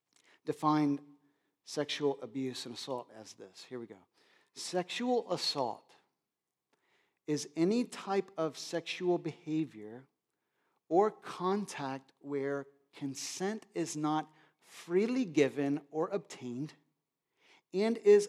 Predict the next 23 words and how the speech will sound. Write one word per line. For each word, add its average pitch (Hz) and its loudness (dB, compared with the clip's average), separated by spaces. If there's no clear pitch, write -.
accomplished 180 -2
through 151 2
force, 202 6
intimidation, 160 2
violence, 185 2
coercion, 170 2
manipulation, 160 2
threat, 165 2
deception, 147 -2
or 151 4
abuse 135 -4
of 131 -4
authority." 113 -12
And 139 -8
so 170 2
just 175 2
as 175 -4
you 170 2
process 165 2
that, 131 0
we're 151 2
saying, 165 4
like, 143 -2